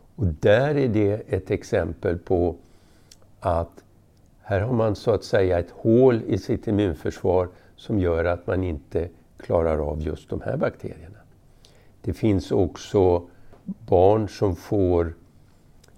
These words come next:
hjärnhinneinflammation med, eh, herpes, alltså den vanliga som ger våra munsår. Och de får det, och de får, även om de får det bara en gång,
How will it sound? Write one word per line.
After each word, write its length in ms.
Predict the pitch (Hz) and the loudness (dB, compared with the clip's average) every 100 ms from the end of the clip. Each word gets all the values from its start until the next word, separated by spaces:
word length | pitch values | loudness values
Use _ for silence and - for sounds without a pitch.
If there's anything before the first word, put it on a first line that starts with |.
| - - | -20 -8
hjärnhinneinflammation 1600 | - 101 92 82 82 80 87 78 110 85 80 - 120 127 90 87 - - - _ | 0 4 4 2 0 0 0 0 0 0 -2 2 2 2 -2 -6 -14 -20 -20 _
med, 600 | - 95 90 87 85 82 | -4 0 0 0 0 0
eh, 240 | 87 80 82 80 - _ _ - - - - - | 2 2 0 -6 -18 _ _ -20 -20 -20 -20 -20
herpes, 880 | - 113 92 69 - 107 139 - - _ - - _ | -2 2 2 0 0 0 0 -4 -20 _ -20 -20 _
alltså 340 | 104 90 - | -4 -4 -2
den 180 | 98 101 | 0 2
vanliga 440 | 110 107 82 87 92 | 4 2 2 0 0
som 200 | 113 92 | 0 0
ger 140 | 87 | 2
våra 280 | 87 87 92 | 2 2 2
munsår. 760 | 98 95 80 - 110 135 80 - _ _ _ _ _ _ _ _ | 2 0 -2 -4 -2 0 -4 -14 _ _ _ _ _ _ _ _
Och 180 | - 95 - | -6 -4 2
de 180 | 117 | 2
får 320 | 131 - 101 95 | 2 2 4 4
det, 300 | 85 85 85 - _ - - _ | 2 -2 -4 -14 _ -20 -20 _
och 480 | - 90 85 - - - _ _ - | -2 0 0 -6 -20 -20 _ _ -8
de 200 | 95 78 | -6 -4
får, 460 | 107 85 80 69 - _ _ _ _ _ - | -4 -2 -2 -6 -14 _ _ _ _ _ -12
även 260 | - 80 80 | -6 -4 0
om 120 | 95 | 2
de 140 | 107 107 | 2 2
får 240 | 120 101 | 0 2
det 100 | 90 | 4
bara 240 | 92 82 | 2 2
en 220 | 90 104 113 | 2 2 2
gång, 360 | 95 92 92 | 2 2 -2